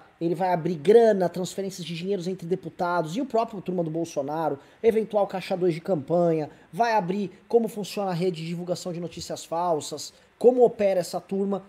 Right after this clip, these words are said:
isso vai ficar claro, vai pegar filho, vai, vai pegar familiar, vai, ah, a questão do, do Queiroz vai mexer com o patrimônio da família, vai, os Bolsonaro vão ficar pelado, expostos em praça pública, e obviamente que isso vai ter implicações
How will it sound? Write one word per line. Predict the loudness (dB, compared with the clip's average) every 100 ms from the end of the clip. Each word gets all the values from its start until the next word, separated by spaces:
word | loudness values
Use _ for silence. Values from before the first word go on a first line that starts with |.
| -12
isso | -8 -6
vai | -6
ficar | -6 -6
claro, | -2 2 4
vai | 2
pegar | 0 -2 -6
filho, | -6 -2 0 2
vai, | 2 2 2
vai | 0
pegar | -6 -8
familiar, | -6 -4 -2 -2
vai, | 0 0 0 -4 -20 -6
ah, | -2 2 2 0
a |
questão | 0 -4 -6
do, | -6 -6 -6
do | -4
Queiroz | 0 4 4 2
vai |
mexer | -2 -4 -8
com | -8
o |
patrimônio | -8 -6 -8 -8
da | -8
família, | -8 -4
vai, | -2 -2 -2 -10 _ -2
os | 2 2
Bolsonaro | 0 -4 -4 -8 -8
vão | -10
ficar | -10 -4
pelado, | 0 0 0 -2 -2
expostos | -6 -8 -4 -4 -6
em | -8
praça | -8 -6 -8
pública, | -6 -8 -8 -10 -14 _ _ -20 -6 4
e | 4
obviamente | 4 0 -4 -4
que |
isso | -8 -6
vai | -6
ter | -6
implicações | -8 -8 -6 -6 -2 -2 -2 -6